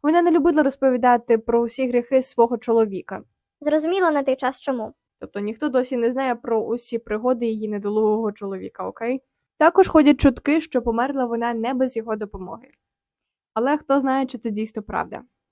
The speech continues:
Speaker 1: У Генріха були найдалекосяжніші плани. Він вирішив, що Київська Русь буде йому союзником.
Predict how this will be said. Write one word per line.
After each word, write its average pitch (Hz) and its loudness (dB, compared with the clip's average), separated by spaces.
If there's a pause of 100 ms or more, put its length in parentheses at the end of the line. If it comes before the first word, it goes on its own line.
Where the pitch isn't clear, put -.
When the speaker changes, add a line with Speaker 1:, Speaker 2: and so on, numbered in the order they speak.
(300)
Speaker 1:
У 240 4
Генріха 302 8
були 262 10
найдалекосяжніші 240 2
плани. - -14 (440)
Він 330 -14
вирішив, 349 -8
що 214 -2
Київська 277 0
Русь 320 -4
буде 240 2
йому 233 -2
союзником. 226 0